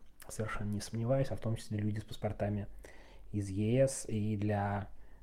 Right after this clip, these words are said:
российской разведки, для российских спецслужб это, конечно, более даже удобный вариант, чем внедрять своих.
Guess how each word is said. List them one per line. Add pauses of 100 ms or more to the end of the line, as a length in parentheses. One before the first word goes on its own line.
(160)
российской
разведки,
для
российских
спецслужб
это,
конечно,
более (120)
даже
удобный
вариант, (120)
чем
внедрять
своих.